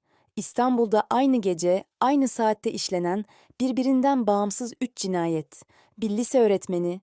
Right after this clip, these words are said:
bir taksi şoförü ve bir ev hanımı. Üçü de kendi ailelerini katletmiş, üçü de tek bir kelime etmeden tutuklanmıştı.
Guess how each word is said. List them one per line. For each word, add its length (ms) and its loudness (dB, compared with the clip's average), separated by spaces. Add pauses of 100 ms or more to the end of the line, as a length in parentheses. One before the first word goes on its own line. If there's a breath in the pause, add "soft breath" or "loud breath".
(120)
bir 60 -10
taksi 380 -6
şoförü 480 -2
ve 140 0
bir 160 -6
ev 140 4
hanımı. 480 -4 (480)
Üçü 260 0
de 140 2
kendi 360 0 (100)
ailelerini 560 4
katletmiş, 760 -4 (120)
üçü 260 -2
de 280 4
tek 300 -4
bir 60 -6
kelime 460 0
etmeden 500 0
tutuklanmıştı. 840 -6